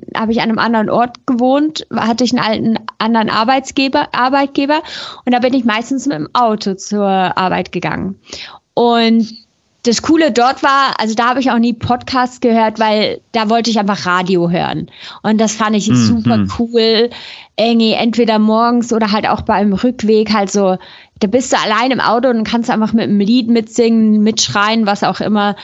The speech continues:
Speaker 1: Ha, das fand ich so irgendwie befreiend. Und, ähm, ja, ich bin ja jemand, der leider nicht so den Ton trifft, aber ich sing total gerne.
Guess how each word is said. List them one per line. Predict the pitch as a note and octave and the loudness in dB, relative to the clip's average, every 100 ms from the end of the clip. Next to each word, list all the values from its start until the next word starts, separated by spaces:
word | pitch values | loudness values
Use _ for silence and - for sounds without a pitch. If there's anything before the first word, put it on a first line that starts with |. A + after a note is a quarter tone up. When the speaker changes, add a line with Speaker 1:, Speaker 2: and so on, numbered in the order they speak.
| - - | -20 -18
Speaker 1:
Ha, | - A3 | -6 -2
das | A3+ G#3 | 0 -2
fand | - A3 | -2 0
ich | A3 - | 0 0
so | A#3+ C4+ C4+ | 0 0 0
irgendwie | B3 A#3 B3 | 0 2 0
befreiend. | A#3 G#3+ - A3 A3+ G#3+ A3 B3 - - - | 0 -2 -2 0 0 2 0 -2 -6 -10 -4
Und, | G#3 G#3+ G#3 G#3 - - | 0 2 2 0 -2 -4
ähm, | G3+ G3+ G3+ G3 G3 F#3+ E3+ - - _ _ - - _ _ | 0 2 2 2 2 2 -2 -8 -20 _ _ -20 -20 _ _
ja, | G3 G#3 | -2 0
ich | A3+ | 0
bin | A#3+ | 2
ja | A#3 | 2
jemand, | G#3 G#3+ A3+ A#3 | 2 2 2 2
der | G#3+ | 2
leider | G3+ G3+ A3+ | 0 0 0
nicht | G#3+ G#3+ | 0 0
so | A3 | 0
den | G#3 G3 | -2 -2
Ton | - A3+ B3+ | 0 0 0
trifft, | - A#3+ B3 - | -2 -2 -2 -4
aber | G3+ G3 | 0 0
ich | F#3+ | -2
sing | - A3 A3 | 0 -2 -2
total | - F#3 A3 A3 A#3+ | -6 -4 0 2 2
gerne. | A3 G#3+ G#3+ G#3 A3 | 2 0 2 2 0